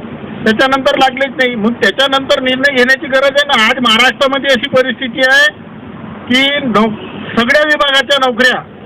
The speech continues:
सगळे म्हणजे जितके गव्हर्नमेंटचे विभाग आहेत, सगळ्या विभागाच्या नोकऱ्या आता बंद होत झालेल्या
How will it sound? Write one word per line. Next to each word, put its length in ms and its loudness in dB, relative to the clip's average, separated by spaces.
सगळे 260 4
म्हणजे 200 -2
जितके 440 -2
गव्हर्नमेंटचे 600 2
विभाग 360 2
आहेत, 300 0
सगळ्या 380 4
विभागाच्या 680 0
नोकऱ्या 400 2
आता 260 2
बंद 280 0
होत 260 2
झालेल्या 380 2